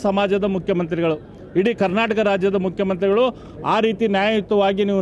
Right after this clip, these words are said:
ನಡಿ-, ನಡ್ಕೋಬೇಕು. ಏನು ನಿಮ್ಮ ನಾಯಕರಾದ ರಾಹುಲ್ ಗಾಂಧಿಯವರು ಏನು ಸಂವಿಧಾನ, ಅಂಬೇಡ್ಕರ್ ಅವರು ಬರೆದಂಥ ಸಂವಿಧಾನ ಅಂತ ಕೈ ಹಿಡ್ಕೊಂಡು ನಡ್ಕೊಂಡು ಅಡ್ಡಾಡ್ತಾರೆ, ಆ ರೀತಿಯ ಸಂವಿಧಾನದ-, ದಲ್ಲಿ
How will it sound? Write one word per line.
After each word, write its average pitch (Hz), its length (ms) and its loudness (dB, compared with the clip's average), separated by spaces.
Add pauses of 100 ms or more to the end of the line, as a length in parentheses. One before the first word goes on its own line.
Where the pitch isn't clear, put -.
ನಡಿ-, 190 340 2
ನಡ್ಕೋಬೇಕು. 208 560 0 (580)
ಏನು 226 140 2 (100)
ನಿಮ್ಮ 202 160 2 (120)
ನಾಯಕರಾದ 202 540 0 (120)
ರಾಹುಲ್ 202 260 2
ಗಾಂಧಿಯವರು 196 440 2 (440)
ಏನು 214 140 2 (100)
ಸಂವಿಧಾನ, 202 400 2 (100)
ಅಂಬೇಡ್ಕರ್ 214 420 0
ಅವರು 208 200 2
ಬರೆದಂಥ 185 320 -2 (160)
ಸಂವಿಧಾನ 196 420 2
ಅಂತ 180 100 -4 (120)
ಕೈ 175 180 2
ಹಿಡ್ಕೊಂಡು 190 520 0
ನಡ್ಕೊಂಡು 180 380 -2
ಅಡ್ಡಾಡ್ತಾರೆ, 180 480 0 (640)
ಆ 214 40 2 (100)
ರೀತಿಯ 220 240 0 (160)
ಸಂವಿಧಾನದ-, 214 720 2 (460)
ದಲ್ಲಿ 220 260 2